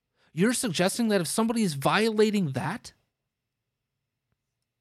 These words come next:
y-, no, no, I can't, I can't fight that.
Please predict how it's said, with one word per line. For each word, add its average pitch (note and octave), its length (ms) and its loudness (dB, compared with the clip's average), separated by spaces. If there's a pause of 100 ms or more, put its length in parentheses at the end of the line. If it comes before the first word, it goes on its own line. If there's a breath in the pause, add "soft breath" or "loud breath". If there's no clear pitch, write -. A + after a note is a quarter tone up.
(1000)
y-, D#3 200 -12
no, F3+ 220 0
no, C#3 280 -2
I C3+ 80 -2
can't, D#3 280 -2
I G#2+ 80 -10
can't - 240 -10
fight - 200 -16
that. D#3 280 -10